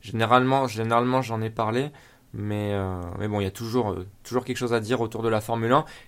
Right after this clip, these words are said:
et pour cause, pour cause, il y a toujours quelque chose à dire, et, euh, les pilotes aussi ont quelque chose à dire. Et là, je suis content. Ces derniers jours, vraiment, euh, ces dernières semaines,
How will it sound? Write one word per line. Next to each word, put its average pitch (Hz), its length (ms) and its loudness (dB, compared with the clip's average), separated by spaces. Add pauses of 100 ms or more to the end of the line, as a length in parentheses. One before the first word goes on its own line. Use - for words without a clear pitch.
et 190 240 10
pour 175 340 -4
cause, 170 560 6 (300)
pour 156 200 -6
cause, 196 260 6
il - 20 6
y 143 40 6
a - 20 6
toujours 165 300 -2
quelque 151 160 -6
chose 147 160 2
à 135 100 6
dire, 147 420 0
et, 151 320 2
euh, 120 160 8 (400)
les 165 160 4
pilotes 190 420 4
aussi 143 320 2
ont 127 100 2
quelque 120 180 -4
chose 120 200 0
à 113 100 4
dire. 107 280 -2 (240)
Et 117 100 4
là, 185 280 8
je 160 120 0
suis 156 220 -4
content. 143 480 2 (160)
Ces - 200 -2
derniers 160 340 6
jours, 160 320 0
vraiment, 147 500 4 (420)
euh, 104 540 0
ces - 220 -2
dernières 147 320 4
semaines, 139 520 0